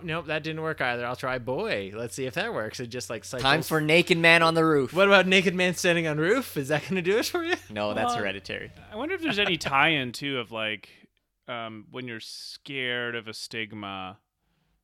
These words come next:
Speaker 3: like, the different people that might y-,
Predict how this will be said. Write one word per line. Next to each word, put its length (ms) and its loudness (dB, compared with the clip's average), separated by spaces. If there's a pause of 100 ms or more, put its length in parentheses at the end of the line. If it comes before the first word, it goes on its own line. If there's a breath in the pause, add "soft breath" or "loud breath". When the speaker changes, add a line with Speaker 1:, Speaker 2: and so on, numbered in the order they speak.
(140)
Speaker 3:
like, 180 -14
the 80 -16
different 580 -10
people 680 -12
that 140 -16
might 340 -14 (260)
y-, 160 -20